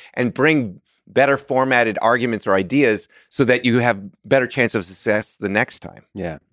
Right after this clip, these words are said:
Speaker 1: Right?
Speaker 2: I
Speaker 1: You gotta train through those moments. You gotta teach, those are teaching moments.
Speaker 2: Te-,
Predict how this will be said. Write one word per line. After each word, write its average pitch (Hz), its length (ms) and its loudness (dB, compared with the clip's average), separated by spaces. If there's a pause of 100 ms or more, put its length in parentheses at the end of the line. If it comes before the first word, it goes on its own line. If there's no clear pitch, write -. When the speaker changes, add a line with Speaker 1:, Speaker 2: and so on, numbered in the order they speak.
Speaker 1:
Right? 107 180 2
Speaker 2:
I 214 140 4
Speaker 1:
You 170 60 4
gotta 175 200 2
train 160 520 0
through 123 180 0
those 107 200 2
moments. 95 480 -4 (180)
You - 60 -2
gotta 127 140 2
teach, 135 260 -8
those 135 180 4
are 113 80 0
teaching 104 380 -12
moments. 82 440 -14 (340)
Speaker 2:
Te-, - 100 -14